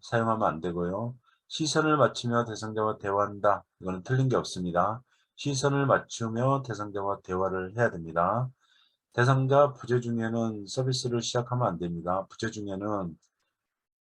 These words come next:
어, 다음 방문일을 메모를 남기고 돌아간다. 그게 정답이고요. 과도한 신체 접촉을 하면 안 되고 적당한 신체 접촉,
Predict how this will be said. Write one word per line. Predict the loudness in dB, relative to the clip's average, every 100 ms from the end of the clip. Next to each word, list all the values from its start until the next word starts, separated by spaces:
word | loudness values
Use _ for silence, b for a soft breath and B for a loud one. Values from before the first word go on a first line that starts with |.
| -8
어, | -6 -4
다음 | 4 4 4
방문일을 | 2 2 2 2 0 0 0
메모를 | 0 0 0 0
남기고 | -2 -4 -6 -2 0 2 0 -4 -14 B -4
돌아간다. | 2 2 2 -2 2 2 2 -4
그게 | -10 -8
정답이고요. | -8 -4 -4 -4 -8 -4 -2 -2 -4 b b b b _ 0
과도한 | 4 4 6 4 4
신체 | -2 -6 -6 -2
접촉을 | -2 -2 -6 -4 0 0 0 -2 0 0 0
하면 | 0 0
안 | 0
되고 | -2 -2 0 0 -2 -6
적당한 | -10 -8 2 4 4 0
신체 | -2 -4 -4
접촉, | -4 -4 -6 -4 -4 -8